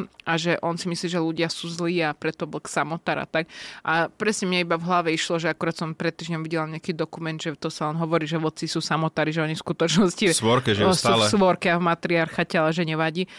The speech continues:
Speaker 1: Tak rozprával, nakoniec ma nechal zaplatiť a ešte potreboval odvoz domov, takže som ho aj s gitarou zobrala.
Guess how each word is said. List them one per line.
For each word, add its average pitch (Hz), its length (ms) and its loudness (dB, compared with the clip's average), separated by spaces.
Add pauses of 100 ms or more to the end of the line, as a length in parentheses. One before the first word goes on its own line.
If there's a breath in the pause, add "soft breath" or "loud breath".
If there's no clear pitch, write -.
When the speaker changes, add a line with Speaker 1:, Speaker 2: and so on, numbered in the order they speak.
(180 loud breath)
Speaker 1:
Tak 190 160 2
rozprával, 220 720 4
nakoniec 196 400 0
ma 190 80 0
nechal 185 240 0
zaplatiť 175 640 0
a 160 160 2
ešte 165 400 0
potreboval 165 560 0
odvoz 160 260 0
domov, 160 300 -6
takže 156 320 -6
som 165 160 -2
ho 160 160 -2
aj 156 80 -2
s 160 80 -6
gitarou 160 340 -2
zobrala. 165 460 -4